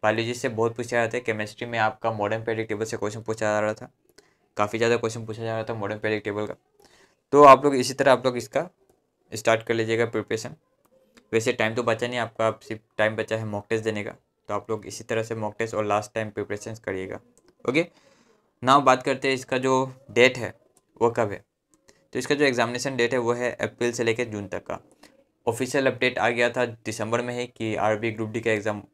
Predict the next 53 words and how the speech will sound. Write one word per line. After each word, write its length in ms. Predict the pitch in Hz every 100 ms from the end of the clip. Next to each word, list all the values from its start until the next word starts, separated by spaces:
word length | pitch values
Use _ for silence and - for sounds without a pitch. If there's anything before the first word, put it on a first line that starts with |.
| _ _
अप्रैल 280 | 113 - 113
से 120 | 110
लेकर 160 | 113 113
दिसंबर, 680 | 104 101 104 107 - - 110
अप्रैल 220 | - 113
से 100 | 117
लेकर 200 | 113 117
जून 220 | 110 110
तक 180 | 113 110
में 80 | 120
हो 100 | 117
जाएगा। 300 | 110 110 123 _ _ _ -
ओके, 160 | 127
तो 540 | 143 _ _ _ _ 120
इसका 160 | 127
जो 100 | 139
एडमिट 300 | 123 117 139
कार्ड 140 | 147 135
आएगा 220 | 135 135
वो 120 | 127
आएगा 300 | 127 123 123
अप्रैल 280 | 113 120 117
का 80 | 123
फर्स्ट 320 | 117 113 113
वीक 160 | 120 117
में 60 | 117
आपका 220 | 113 101
एडमिट 260 | - 110
कार्ड 160 | 117 117
आ 40 |
जाएगा, 320 | 113 117 117 127 -
और 340 | 113 110 107 -
अप्रैल 300 | 107 - 117
का 100 | 117
जो 160 | 117 117
लास्ट 340 | 101 107 -
वीक 140 | 120 127
है 80 | 113
उससे 340 | 110 120 160 - _ -
एग्जाम 360 | 104 104 123
स्टार्ट 260 | 113 101 101
हो 60 |
जाएगा। 240 | 92 92 92
और 160 | 104
ये 140 | 110 110
कब 140 | 117 -
तक 100 | 123
चलेगा? 300 | 123 120 123
ये 120 | 113
चलेगा 320 | 110 107 107
आपका 240 | 107 - 127
जून 240 | 107 98
तक। 160 | 92 -